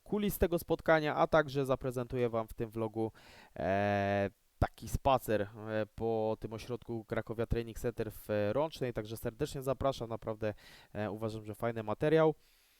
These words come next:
Mm, no to spotkanie było bardzo ciekawe, e, bardzo dużo się działo, e, początek był, e, taki dość, e, spokojny, natomiast potem rozkręciło się to naprawdę,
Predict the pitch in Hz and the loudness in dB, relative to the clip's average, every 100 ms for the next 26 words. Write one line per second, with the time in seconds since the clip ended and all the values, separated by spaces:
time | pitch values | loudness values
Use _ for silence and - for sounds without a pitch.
0 | _ - 127 127 123 123 127 127 135 226 | _ -20 -16 -14 -12 -12 -10 -6 0 0
1 | 226 - 226 214 208 208 202 190 - - | 0 2 4 4 6 6 6 4 -2 8
2 | 165 117 113 117 135 123 110 113 113 117 | 8 10 8 8 4 -2 -6 -4 -2 -4
3 | 113 107 - 170 160 143 139 135 135 127 | -6 -6 6 8 8 2 -4 -4 -4 -2
4 | 123 165 160 143 131 127 117 113 113 113 | 4 6 6 6 4 0 -10 -8 -6 -6
5 | 110 - - 123 156 147 135 117 123 123 | -6 -6 -8 -4 -4 -2 -4 0 0 0
6 | 123 - - - 87 107 107 120 - 127 | -2 -12 -20 -8 0 2 2 0 -4 -4
7 | 127 123 - 117 117 117 113 - - 175 | -2 -4 -6 -2 0 2 0 0 0 2
8 | 180 160 143 196 180 156 151 139 - 170 | 6 6 6 4 4 2 0 -4 0 2
9 | 170 165 156 - - - - 139 - 139 | 4 4 2 -8 -20 -14 -6 -6 -2 -2
10 | 131 139 135 120 135 127 120 - 120 117 | -2 -4 -4 -4 -4 -4 -2 -2 0 4
11 | 113 113 | 4 4